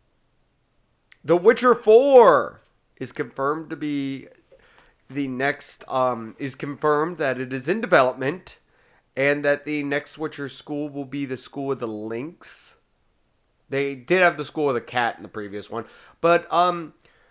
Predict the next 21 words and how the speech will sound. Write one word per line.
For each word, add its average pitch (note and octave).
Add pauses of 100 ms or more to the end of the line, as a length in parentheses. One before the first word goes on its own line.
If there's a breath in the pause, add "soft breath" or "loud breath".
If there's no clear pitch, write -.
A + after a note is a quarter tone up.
(520 soft breath)
I, E3+
I F#3+
don't G3
know. F#3+
How F3
do A3
you F#3+
feel D3+
about B2+
a A#2+
new C3+
Witcher C3
game, A2 (100)
Ellie, C#3
that's C3+
probably A#3+
not F3
gonna F3+
be E3+
based D3
around C3+